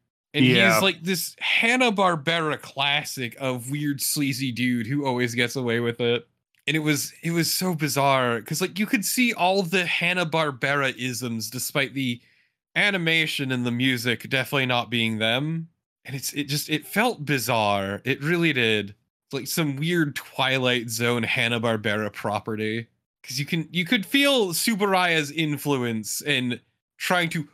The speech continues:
Speaker 1: pull it a bit away and give it a bit more quality and budget than Hanna-Barbera generally tries to do.
Speaker 2: Yeah.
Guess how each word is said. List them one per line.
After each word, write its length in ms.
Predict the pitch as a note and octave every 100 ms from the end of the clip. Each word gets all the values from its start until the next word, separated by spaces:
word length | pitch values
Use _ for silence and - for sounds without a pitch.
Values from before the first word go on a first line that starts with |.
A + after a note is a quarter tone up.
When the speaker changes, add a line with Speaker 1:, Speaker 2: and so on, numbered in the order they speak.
| _ -
Speaker 1:
pull 420 | - B3+ C4 B3
it 100 | A3+
a 140 | F#3+ F#3+
bit 260 | D#3+ G#3 F3+
away 420 | F3+ F3+ F3 D#3+
and 100 | C#3+
give 180 | D#3+ D3+
it 80 | D3
a 60 |
bit 160 | C3+ C#3+
more 160 | C#3
quality 540 | B2+ - C#3 C3 A#2+ A#2
and 140 | A2
budget 460 | A#2 A2+ G#2 G#2+ A2+
than 300 | A#2 G#2+ A2
Hanna-Barbera 960 | B2 C3+ B2 A#2+ A#2+ A2 A#2 A2 A2 A2+ - _ _ _ _ - -
generally 380 | B2+ C3+ A#2+ A#2+
tries 340 | - A2 G#2+
to 80 | A2+
do. 340 | G#2+ A2+ A#2 - _ _ _ -
Speaker 2:
Yeah. 320 | A2+ F2+